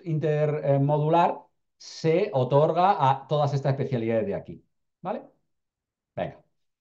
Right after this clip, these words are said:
Vamos al grado medio, que esto aquí sí que hay más cambios. Grado medio, esto lo que dice, pues, eh, los reales decretos o el Real Decreto de Enseñanzas Mínimas de F P de grado medio.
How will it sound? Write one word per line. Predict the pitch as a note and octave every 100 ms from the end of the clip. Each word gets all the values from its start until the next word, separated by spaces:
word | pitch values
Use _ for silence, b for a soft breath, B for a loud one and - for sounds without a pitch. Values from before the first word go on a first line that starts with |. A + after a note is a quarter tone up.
| _ _ _ _ _ _
Vamos | - F#3 G3+
al | F#3+
grado | F#3+ F3+
medio, | C3+ G#2+ G2 F#2 -
que | -
esto | C#3+ - D#3
aquí | - D3+
sí | C#3
que | D3+
hay | C#3+
más | C3+ A#2
cambios. | G#2 F2+ F2+ F2+ - _
Grado | A#2+ C3 D3+
medio, | F3 G#3 A3+
esto | D#3+ -
lo | E3+
que | D3+
dice, | D#3+ F#3+ F#3+ F#3 D#3 B2+ A#2
pues, | A2 F#2 - _ F2+ F2 F2 E2+ _ _ _
eh, | G2+ G2+ _ _
los | A2+ A2 A2+
reales | G#2+ G#2+ G#2+
decretos | A#2 A#2+ D3+ D3 G#3 - - _ _ _ _ _ _ _ _
o | E2
el | E2
Real | F2 G2
Decreto | G#2+ B2 C3
de | E3
Enseñanzas | G#2 G#2 A2
Mínimas | A#2+ C#3+ F3 A3+ - _ -
de | A2+
F | A#2+ C3+
P | D3
de | C#3
grado | A2 G2
medio. | D#2 D2+ D#2